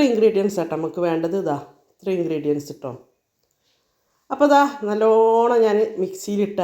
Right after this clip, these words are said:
അരച്ചിട്ടോ. നമ്മൾ സാധാരണ ദോശ അരക്കുന്ന മാതിരി തന്നെ, അതിനേക്കാൾ കുറച്ചുകൂടി ലൂസിലായിട്ട്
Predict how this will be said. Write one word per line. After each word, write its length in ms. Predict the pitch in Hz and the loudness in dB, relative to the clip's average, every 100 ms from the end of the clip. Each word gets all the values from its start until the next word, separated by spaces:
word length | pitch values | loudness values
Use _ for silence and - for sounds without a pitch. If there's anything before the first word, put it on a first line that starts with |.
| 156 | -2
അരച്ചിട്ടോ. 540 | 143 - - 170 147 131 | -4 -8 -10 -8 -6 -4
നമ്മൾ 180 | 147 160 202 | -4 -2 0
സാധാരണ 480 | 214 208 220 226 240 247 - 226 | 2 2 2 2 0 -4 -6 -4
ദോശ 240 | 233 226 247 | -2 -2 -2
അരക്കുന്ന 400 | 233 233 240 247 | -2 -4 -4 -2
മാതിരി 220 | 233 220 226 | 0 2 2
തന്നെ, 180 | 226 269 | 0 -2
അതിനേക്കാൾ 340 | 311 208 208 220 233 | -2 -4 -2 -2 0
കുറച്ചുകൂടി 340 | 220 233 226 220 | -4 -2 -2 0
ലൂസിലായിട്ട് 720 | 208 202 214 214 196 196 254 | 0 0 0 0 0 -2 -8